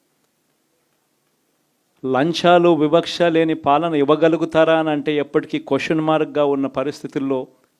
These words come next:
లేదు, కాదు, లంచాలు, వివక్ష లేని పాలన సాధ్యమే అని చెప్పి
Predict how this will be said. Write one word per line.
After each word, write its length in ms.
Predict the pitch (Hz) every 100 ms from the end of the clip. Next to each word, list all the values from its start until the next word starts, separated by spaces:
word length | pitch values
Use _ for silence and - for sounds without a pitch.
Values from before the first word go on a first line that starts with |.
| _ 117
లేదు, 540 | 113 135 135 147 143 -
కాదు, 520 | 120 139 143 156 160 _ _ _ _ _ _ _
లంచాలు, 720 | 113 117 143 - 156 151 147 131
వివక్ష 420 | 123 143 139 -
లేని 320 | 143 143 135
పాలన 460 | 135 113 123 139 135
సాధ్యమే 680 | - - 127 127 147 147 139
అని 100 | 131
చెప్పి 480 | 131 - 127 123